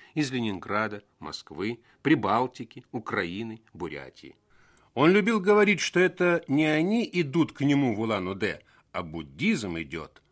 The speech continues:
на запад. И он говорил еще одну вещь, которая хоть на первый взгляд и кажется удивительной, но на самом деле в высшей степени связана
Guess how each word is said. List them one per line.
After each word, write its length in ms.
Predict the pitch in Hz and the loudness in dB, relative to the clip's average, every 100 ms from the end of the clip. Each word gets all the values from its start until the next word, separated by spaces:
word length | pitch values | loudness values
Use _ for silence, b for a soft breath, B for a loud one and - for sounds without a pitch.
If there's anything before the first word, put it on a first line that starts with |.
| _ | _
на 200 | 80 123 | -6 -4
запад. 500 | 87 71 - - _ _ _ _ | -2 -6 -8 -20 _ _ _ _
И 60 | 131 | 0
он 160 | 196 | 2
говорил 280 | 185 190 208 | 2 2 0
еще 260 | 190 - 165 | -2 -2 -2
одну 180 | 160 | 0
вещь, 240 | 160 185 - | 0 0 -2
которая 400 | 139 151 151 147 | -6 -4 -2 -2
хоть 240 | - 139 | -4 -4
на 100 | 131 | -4
первый 300 | 110 135 123 | -4 -2 -2
взгляд 340 | 110 - 139 117 | -4 -4 -6 -6
и 40 | |
кажется 440 | - 123 113 - | -4 -4 -4 -10
удивительной, 720 | 92 82 87 175 123 90 73 B B B | -12 -10 -8 -6 -4 -6 -8 B B B
но 100 | 113 | -4
на 140 | 107 | -2
самом 420 | - 180 160 143 | -2 -2 -2 -2
деле 300 | 113 160 156 | -2 -2 0
в 100 | 131 | -4
высшей 400 | 98 208 - 170 | -2 -2 -2 -4
степени 480 | 165 - 175 175 135 | -6 -4 -4 -2 -4
связана 600 | 117 110 143 147 139 139 | -6 -4 -4 -2 -2 -4